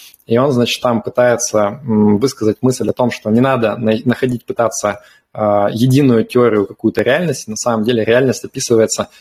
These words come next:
несколькими, четырьмя теориями фундаментальными. И вот про это книга. И у меня впечатление такое, что ты, когда читаешь,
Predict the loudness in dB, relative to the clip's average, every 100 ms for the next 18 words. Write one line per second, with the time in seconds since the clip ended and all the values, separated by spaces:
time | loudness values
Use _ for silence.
0 | _ 0 2 2 -2 -6 0 0 2 -2
1 | -4 -2 0 2 2 0 -4 0 2 2
2 | 2 0 2 2 2 2 0 0 -2 -6
3 | -12 -20 _ -2 0 0 0 0 0 -2
4 | 2 2 2 0 -8 -20 -20 _ _ _
5 | 0 2 2 2 -2 -2 0 0 -2 -2
6 | 2 2 0 -2 0 2 -2 -10 _ _
7 | _ _ _ -14 -14 -10 -6 -4 -2 -4
8 | -2 0 0 -2 -6